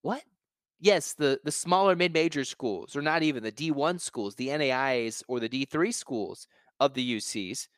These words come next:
they won't truly be affected unless U C L A stops scheduling them in other games,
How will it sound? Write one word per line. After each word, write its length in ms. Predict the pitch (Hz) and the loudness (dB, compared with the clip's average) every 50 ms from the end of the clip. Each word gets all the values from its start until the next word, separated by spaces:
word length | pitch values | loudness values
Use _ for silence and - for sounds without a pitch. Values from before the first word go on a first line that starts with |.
| _ _ _ - | _ _ _ -4
they 120 | 208 247 | -2 0
won't 200 | 262 254 208 - | 2 2 0 0
truly 300 | - - 175 165 156 147 | -2 0 2 2 4 2
be 160 | 127 127 123 | 2 2 0
affected 540 | 117 113 - 120 107 107 - - 156 160 170 _ _ _ _ _ _ _ - | 0 2 0 -2 -4 -4 -4 -6 -6 -6 -6 _ _ _ _ _ _ _ 0
unless 380 | 135 156 160 170 165 160 - - | 0 2 4 4 0 0 0 0
U 100 | 170 160 | 0 0
C 200 | 147 - - 151 | 0 2 2 2
L 100 | 143 139 | 4 4
A 100 | 139 135 | 4 2
stops 560 | 127 - - - 151 131 131 - - - - | 0 -4 0 2 2 2 2 0 -2 -4 -4
scheduling 640 | - - 180 226 240 196 185 156 139 123 110 113 107 | 2 2 4 4 4 4 2 2 2 2 0 -4 -6
them 180 | 98 98 110 | -6 -4 -4
in 100 | 127 120 - | -4 -4 0
other 240 | 127 127 117 110 104 | -2 0 0 0 -2
games, 640 | 98 127 143 196 226 196 147 175 202 - - - | 0 0 2 2 2 0 -2 -4 -6 -8 -10 -14